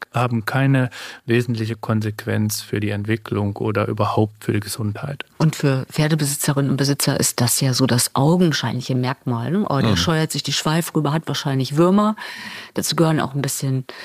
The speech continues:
Speaker 2: das stumpfe Fell oder auch der Gewichtsverlust. Das sind so die äußeren Symptome, auf die man ja achtet. Welche äußeren Symptome gibt es noch, die auf einen Parasitenbefall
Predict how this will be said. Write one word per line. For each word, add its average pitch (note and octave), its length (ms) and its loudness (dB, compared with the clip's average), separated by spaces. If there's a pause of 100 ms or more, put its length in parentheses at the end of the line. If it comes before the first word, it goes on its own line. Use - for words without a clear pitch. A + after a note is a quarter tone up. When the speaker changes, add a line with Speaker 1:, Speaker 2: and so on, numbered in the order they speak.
(120)
Speaker 2:
das C#3+ 120 0
stumpfe E3 340 2
Fell F#3 580 2 (180)
oder B2 200 0
auch C3+ 80 -10
der C#3+ 120 -10
Gewichtsverlust. E3+ 920 0 (560)
Das D#3+ 160 -2
sind E3 240 2 (260)
so D3 160 -2
die C#3 140 2
äußeren D3 400 2
Symptome, C#3 560 2
auf - 100 -8
die D3 120 0
man C#3 180 2
ja C#3 120 0
achtet. - 520 -4
Welche A3 480 0
äußeren F3+ 420 2
Symptome D#3+ 540 -2
gibt - 220 -6
es - 240 -2
noch, F#3+ 400 2
die - 160 -2
auf - 180 -4
einen A#2+ 300 -2
Parasitenbefall B2+ 1000 -4